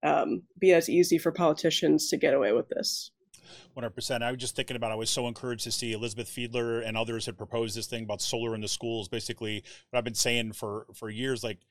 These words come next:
Speaker 2: you've got all these schools with big flat roofs that are sun's beating down on them all day long. It would make sense to do this.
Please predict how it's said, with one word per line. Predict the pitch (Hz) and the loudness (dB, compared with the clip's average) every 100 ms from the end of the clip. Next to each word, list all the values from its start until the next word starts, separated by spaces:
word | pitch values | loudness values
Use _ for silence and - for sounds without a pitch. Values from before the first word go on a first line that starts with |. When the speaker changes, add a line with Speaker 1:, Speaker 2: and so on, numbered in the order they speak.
| _ _ | _ _
Speaker 2:
you've | 110 | -2
got | 117 120 | 2 2
all | 131 | 2
these | 135 | 0
schools | - - 156 139 | -2 -2 -4 -4
with | 110 90 | -6 -4
big | 127 120 | -4 -2
flat | - 123 139 147 | -4 0 0 0
roofs | 131 143 127 110 | -2 -4 -4 -4
that | 117 | -4
are | 110 101 90 - | -4 -6 -12 -4
sun's | - 185 143 | 0 2 0
beating | 107 147 123 | -2 -2 0
down | 127 147 | 2 2
on | 127 | 2
them | 117 | 0
all | 117 127 135 | 2 2 2
day | 131 131 | 2 2
long. | 127 151 123 113 | 0 0 0 -2
It | 123 | -2
would | 123 113 | -2 -2
make | 123 - | -2 0
sense | - 147 - | -2 0 -2
to | 113 | -4
do | 170 | -4
this. | 156 101 98 | -4 -4 -6